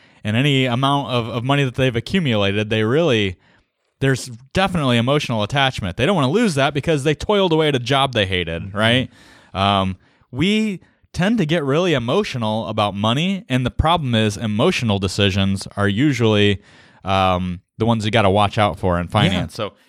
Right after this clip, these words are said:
Speaker 1: yes, behavioral finance, this is big. Um, I'm glad we got to kinda crack into this one a little bit, um,
Speaker 2: Mm-hmm.
Speaker 1: because we've, we've really been wondering how, okay, so how do we get into behavioral finance? This is a good one, and it's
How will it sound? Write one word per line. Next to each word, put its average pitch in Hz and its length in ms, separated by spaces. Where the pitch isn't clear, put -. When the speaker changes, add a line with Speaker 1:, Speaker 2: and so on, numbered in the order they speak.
Speaker 1:
yes, 165 260
behavioral 175 480
finance, 135 460
this 156 180
is 160 120
big. 110 480
Um, 104 340
I'm 113 180
glad 160 220
we 180 80
got 156 160
to 127 80
kinda 101 420
crack 143 320
into 135 200
this 135 240
one 147 100
a 139 100
little 139 200
bit, 147 340
um, 101 440
Speaker 2:
Mm-hmm. 110 140
Speaker 1:
because 120 260
we've, 123 120
we've 113 200
really 156 180
been 98 160
wondering 95 280
how, 135 220
okay, 120 220
so 95 140
how 131 200
do 135 60
we 120 80
get 107 160
into 95 160
behavioral 92 580
finance? 92 580
This 135 220
is - 60
a 233 60
good 170 240
one, 135 160
and 117 100
it's - 160